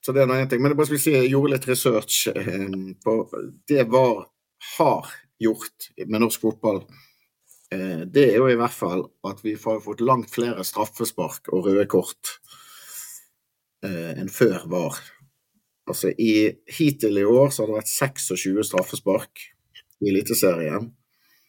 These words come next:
og i hele fjor var det førtito, og vi er jo under halv-, halvspilt i sesongen, sant? Sånn at vi ligger jo an til, eh, femti seksti straffespark hvis det fortsetter sånn. Eh, røde kort var det,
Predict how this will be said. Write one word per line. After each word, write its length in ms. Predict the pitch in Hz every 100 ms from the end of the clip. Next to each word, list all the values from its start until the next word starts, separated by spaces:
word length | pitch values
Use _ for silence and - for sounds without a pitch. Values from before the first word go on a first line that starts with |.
| _ _ _ _
og 80 | 110
i 80 | 98
hele 280 | 117 123 113
fjor 280 | 120 110 95
var 160 | 92
det 80 | 85
førtito, 480 | 113 - 117 - 131 135 - _ _
og 140 | 110 104
vi 120 | 113
er 100 | 107
jo 80 | -
under 320 | 120 110 98 92
halv-, 400 | 104 107 110 -
halvspilt 720 | 107 113 - 92 101 - - _ _ _ _ _ _ _ _ _ _ _ _ 113
i 40 |
sesongen, 480 | 110 107 113 101 80
sant? 220 | 104 107
Sånn 200 | - 104
at 120 | -
vi 80 | 98 104
ligger 280 | 104 85
jo 80 | 90
an 160 | 98 95
til, 260 | 92 90 80
eh, 140 | 67 64 _ _ _ _ - - - _ _ _ -
femti 320 | 101 98 104
seksti 400 | 110 110 - 80
straffespark 640 | - 95 - - - - -
hvis 160 | 85 -
det 80 | -
fortsetter 500 | 104 - - 90 95
sånn. 220 | 107 139 - _ - _ _ _ _
Eh, 800 | 107 104 101 95 92 95 87 92
røde 300 | 120 127 120
kort 320 | - 139 139 110
var 160 |
det, 80 | 101